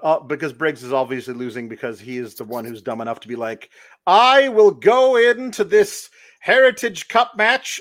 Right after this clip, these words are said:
a match where the rules stipulate that I should definitely have a guy in my corner. And I will go in alone because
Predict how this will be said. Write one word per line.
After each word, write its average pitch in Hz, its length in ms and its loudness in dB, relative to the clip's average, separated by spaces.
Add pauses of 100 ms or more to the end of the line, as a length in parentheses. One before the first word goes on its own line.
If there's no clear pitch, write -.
(340)
a 185 120 0
match 247 480 -4
where 220 160 0
the 208 140 4
rules 294 560 -4
stipulate 294 760 -6
that 214 180 -2
I 233 180 -2
should 170 380 -12
definitely 269 560 -4
have 233 440 -4
a 190 120 -6
guy 214 320 -4
in 226 180 -8
my 196 180 -4
corner. 117 580 -12 (420)
And 175 240 -8
I 262 180 2
will 311 160 -2
go 269 220 0
in 277 240 -2
alone 220 840 0
because 202 520 -4